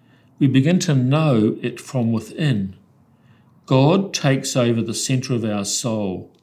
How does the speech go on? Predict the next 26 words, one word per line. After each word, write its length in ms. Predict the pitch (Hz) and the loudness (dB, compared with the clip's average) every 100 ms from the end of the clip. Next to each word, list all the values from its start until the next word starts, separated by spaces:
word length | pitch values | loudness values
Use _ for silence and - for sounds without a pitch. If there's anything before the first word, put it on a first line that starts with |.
| _ _ _ _ _ _ _ _ | _ _ _ _ _ _ _ _
No 60 | 269 | -4
longer 240 | 277 196 | 0 4
is 140 | 147 98 | 4 2
God 360 | 131 127 107 | 2 2 2
part 260 | - 127 120 | 0 0 0
of 80 | 113 | -2
our 120 | 104 | -2
life, 380 | 107 104 98 - - | -2 -2 -6 -10 -14
but 180 | 113 | -8
increasingly 1000 | 120 113 - 170 170 - 120 104 92 98 - _ _ _ _ _ _ | -6 -6 -2 -2 0 -2 0 0 -2 -6 -14 _ _ _ _ _ _
the 100 | - | -12
focus 460 | - 139 135 127 120 | -2 0 0 -2 -4
of 140 | 113 | -4
our 120 | 107 | -6
hearts. 680 | 98 131 120 101 - - - _ _ _ _ _ _ _ _ _ - | -8 -8 -8 -8 -10 -12 -12 _ _ _ _ _ _ _ _ _ -4
This 160 | 143 | -4
is 100 | 208 | -4
contemplative 800 | - 156 139 160 156 135 113 - | -2 -4 -2 -4 -4 -4 -6 -6
prayer 200 | - 117 | -6 -4
that 80 | 113 | -4
we 100 | 104 | -8
cannot 400 | - 127 120 - | -8 -8 -8 -8
manufacture. 800 | 123 117 113 135 127 - 92 - _ _ _ _ _ _ _ - | -8 -10 -8 -8 -8 -10 -12 -14 _ _ _ _ _ _ _ -8
As 120 | 131 | -6
she 200 | - 120 | -2 -2
writes, 600 | 110 113 117 - - | 0 0 -2 -4 -10